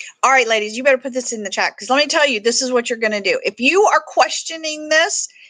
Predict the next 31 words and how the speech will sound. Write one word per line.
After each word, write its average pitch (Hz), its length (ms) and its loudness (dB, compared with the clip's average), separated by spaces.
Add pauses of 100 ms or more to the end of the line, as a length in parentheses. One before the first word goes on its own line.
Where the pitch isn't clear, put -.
then 202 140 -2
we 254 100 2
need 254 160 2
to 262 60 2
have 240 160 0
a 240 40 -10
deeper 240 240 -8
conversation. 240 600 0
But 214 120 -18 (100)
this 427 380 2 (260)
is 294 160 -6
what 311 160 0
you're 320 100 -4
gonna 294 220 0
do. 320 300 -4 (1300)
You're 240 100 -6
gonna 233 200 0
go 214 140 2
to 214 80 -6
the 214 120 -4
Lord. 202 360 0 (1000)
You're 294 140 2
gonna 269 160 4
go 233 180 4
in 240 100 -8
prayer. 247 380 -4 (1400)
And 262 120 2
you 269 80 6
know 302 80 4
what? 359 180 6
Sometimes 415 1000 -2